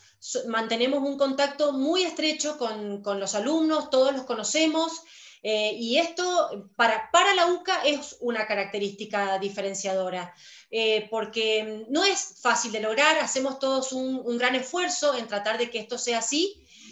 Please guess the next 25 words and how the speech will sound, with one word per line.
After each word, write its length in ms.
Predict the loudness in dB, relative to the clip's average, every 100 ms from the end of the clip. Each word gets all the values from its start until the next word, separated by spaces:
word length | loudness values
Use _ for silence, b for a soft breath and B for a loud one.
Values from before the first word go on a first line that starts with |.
| B
y, 580 | -4 0 0 -2 -4 -6
y 240 | -8 -10 -12 _ _
para 180 | 0 2
el 80 | 2
alumno 580 | 4 4 4 4 2 2
que 80 |
realmente, 920 | -2 0 0 0 0 2 4 4 2 B B B
eh, 160 | -2 0
le 100 | 0
gusta 460 | 2 0 2 0
sentirse 520 | 0 -4 -4 -6 -2 -2
acompañado, 800 | -2 -2 -2 2 4 4 4 2
le 120 | 2
gusta 400 | -2 -2 -2 -2
sentir 420 | -4 -6 -8 -6
que 100 | -6
lo 140 | -4
conocen, 720 | 0 2 4 4 4 4 2 B B B B
le 220 | -4 -2
gusta, 680 | -2 -2 -2 2 4 4 2
eh, 200 | 0 0
sentir 500 | -2 -4 -4 -6 -2
que 360 | 4 6 6 4
realmente 880 | 2 2 2 -2 2 6 6 4 -6
están 600 | -2 2 2 2 -2